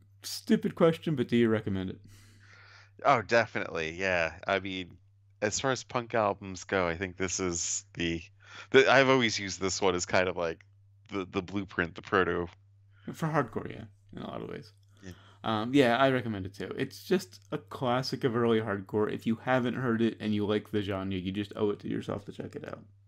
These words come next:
Speaker 2: Like, if someone came to me and said, Hey, you know, I've never heard a punk album before. Which one which, what album should I hear to, to, like, really get the genre down? And yeah, I would give him this one.
Speaker 1: Hmm. All right, that's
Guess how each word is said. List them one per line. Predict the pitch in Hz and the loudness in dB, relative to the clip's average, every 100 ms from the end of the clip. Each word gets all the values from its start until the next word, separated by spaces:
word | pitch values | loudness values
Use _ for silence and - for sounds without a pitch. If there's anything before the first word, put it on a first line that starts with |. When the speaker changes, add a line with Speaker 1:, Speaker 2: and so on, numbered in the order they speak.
| - | 2
Speaker 2:
Like, | 120 | 4
if | 127 | 4
someone | - 165 151 | 4 4 4
came | 131 127 120 113 | 0 0 0 -2
to | - 113 - - | -4 -6 -6 -6
me | 104 95 | -2 -2
and | 92 | -2
said, | - 92 85 | 2 4 4
Hey, | - 123 110 | 2 0 0
you | 92 95 | 0 -2
know, | 98 | -2
I've | - 127 131 | 2 2 0
never | 110 101 104 117 113 | -4 -6 -2 0 0
heard | 110 98 | 0 -2
a | |
punk | - 98 98 | 0 -2 2
album | 95 92 87 | 4 4 2
before. | 85 82 92 82 | -6 -6 -2 -2
Which | 87 - - | -2 -4 -4
one | 170 156 127 - - - - - | -2 -2 -4 -8 -18 -20 -20 -18
which, | 85 110 139 - | -8 -2 -2 2
what | 139 175 | 4 8
album | 175 170 143 | 8 6 2
should | - 117 | -2 2
I | 98 | 2
hear | 90 110 87 92 | 2 0 0 -2
to, | - 90 85 85 | 2 4 4 0
to, | 95 | -2
like, | 87 87 | 2 2
really | 90 101 92 | 2 2 2
get | 87 101 | 0 0
the | 104 | 2
genre | 92 95 92 92 87 | 2 2 2 2 0
down? | 85 90 87 92 | 2 2 0 -4
And | - 90 | -6 -4
yeah, | 82 87 | -2 -4
I | |
would | 80 85 - | -6 -12 -12
give | - | -14
him | - | -12
this | - - - | -12 -10 -10
one. | - - - | -12 -14 -10
Speaker 1:
Hmm. | 98 90 - - _ _ _ - - - - - - - - | -6 -6 -8 -20 _ _ _ -20 -20 -20 -20 -20 -20 -14 -8
All | |
right, | 240 - | -6 -2
that's | 185 180 - | -2 -2 -8